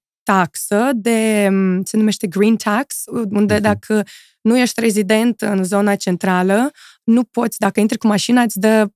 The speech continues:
Speaker 1: un fel de taxă extra, știi?
Speaker 2: Da.
Speaker 1: Ca, ca un fel de... Nu e... Uh,
Speaker 2: Eu cred că asta e o idee foarte bună.
Speaker 1: Exact.
Speaker 2: Să existe astfel de regiuni în centru.
Speaker 1: Și vezi, adică
Speaker 2: Mhm.
Speaker 1: se vede o diferență foarte ma-,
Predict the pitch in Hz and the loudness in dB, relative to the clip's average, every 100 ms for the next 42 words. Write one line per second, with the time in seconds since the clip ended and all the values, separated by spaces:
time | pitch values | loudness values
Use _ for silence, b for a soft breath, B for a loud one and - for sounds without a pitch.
0 | _ - 190 214 190 202 190 - _ - | _ -8 -2 -2 0 0 0 -4 _ -2
1 | 185 - 196 190 196 - - 180 - 202 | -2 -2 0 2 2 -2 -8 -8 -4 -4
2 | 185 190 175 185 - 190 185 180 B B | 0 -2 0 -4 -2 -2 0 -4 B B
3 | - 311 285 254 208 - - 214 185 175 | -2 2 2 0 -2 -8 -6 -2 -2 -2
4 | 180 b b 117 110 98 104 101 92 90 | -4 b b -2 0 -2 -2 -2 -2 -2
5 | 87 101 110 87 92 104 127 123 226 208 | -2 -6 -6 -8 -6 -6 -6 -4 -2 0
6 | 220 101 104 - 101 - 98 98 95 95 | 2 2 0 -2 -4 -2 -4 0 0 0
7 | 95 101 98 92 - 95 - 139 - - | -2 -4 -4 -4 -4 -4 -4 -8 -6 -4
8 | 226 185 226 262 233 - - - 214 220 | -2 0 2 2 0 -4 -8 -6 -2 -2
9 | 202 202 196 175 226 262 220 233 277 - | 0 0 -2 -2 -2 -2 0 0 0 -4
10 | b b - 220 220 233 233 247 - 269 | b b -2 0 0 0 0 -2 -4 -2
11 | 226 208 | 0 0